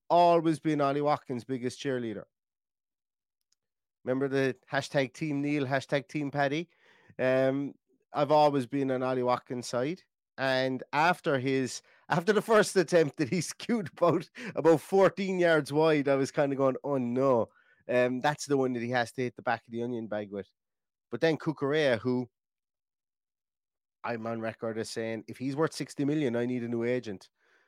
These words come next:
because I'm surely worth a cup-, I'm surely worth tens of millions as well, because he's not good. He's not a good footballer, Cucurella. Not a good footballer at all. Never seen him play well.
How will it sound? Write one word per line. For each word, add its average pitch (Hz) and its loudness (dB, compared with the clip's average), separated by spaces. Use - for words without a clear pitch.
because 113 -8
I'm 123 4
surely 127 0
worth 113 -4
a 110 -10
cup-, - -8
I'm 120 -4
surely 120 -6
worth 110 -8
tens 123 -6
of 104 -8
millions 104 -6
as 101 -12
well, 107 -4
because - -18
he's 135 -8
not 107 -10
good. 113 -12
He's - -20
not 139 -8
a 135 -12
good 139 -6
footballer, 104 -6
Cucurella. 98 -8
Not 123 -2
a 113 -4
good 101 -4
footballer 85 -12
at 101 -12
all. 87 -6
Never 104 -8
seen 98 -10
him 90 -12
play 95 -6
well. 87 -8